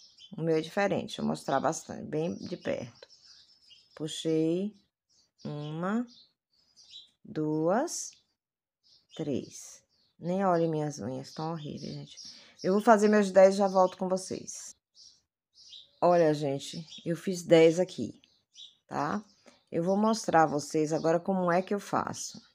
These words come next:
Eu puxo aqui, eu vou fazer mais uma correntinha, mas ela não vai contar como ponto, ó, escutem. Passo aqui. Ó, a minha, o meu fio que eu puxei, puxo pra frente,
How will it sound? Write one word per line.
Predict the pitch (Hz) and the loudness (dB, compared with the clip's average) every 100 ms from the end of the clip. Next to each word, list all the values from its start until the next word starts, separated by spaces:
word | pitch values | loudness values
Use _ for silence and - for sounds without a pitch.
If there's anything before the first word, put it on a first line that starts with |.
| _ - _ | _ -20 _
Eu | - 170 | -8 -8
puxo | - 190 214 233 185 | -6 -2 -2 0 -2
aqui, | 170 - 127 123 208 - _ _ - - - | -4 -4 -4 -4 -6 -10 _ _ -20 -20 -8
eu | 180 | -2
vou | 190 | 0
fazer | 202 202 185 190 | 6 6 8 6
mais | 220 247 202 160 | 8 6 6 2
uma | 196 226 | 4 4
correntinha, | 220 214 202 196 151 135 | 6 4 4 2 -4 -4
mas | 139 147 | -2 -2
ela | 160 170 | 0 2
não | 185 | 2
vai | 180 185 | 0 0
contar | 202 196 165 156 | -2 0 0 0
como | 185 196 190 | -2 -6 -6
ponto, | - - - | -8 -10 -6
ó, | - | -4
escutem. | 151 - 156 90 - - - | -4 -4 -6 -6 -10 -20 -6
Passo | 151 147 131 | -4 -2 -6
aqui. | - 139 139 180 - _ _ - _ _ _ _ | -10 -12 -10 -12 -18 _ _ -20 _ _ _ _
Ó, | 175 190 196 - - - | 8 10 10 8 -6 0
a | 165 | 2
minha, | 175 185 180 165 147 113 - | 4 4 6 6 6 2 -2
o | - | -2
meu | 180 180 180 | 2 4 2
fio | - 170 | 0 -2
que | 156 | 0
eu | 175 | 0
puxei, | 175 170 - 131 104 107 - | -2 -4 0 0 0 -4 -6
puxo | 180 - | -4 0
pra | 165 | -2
frente, | 156 170 151 147 160 233 277 | 0 0 0 0 -2 -6 -8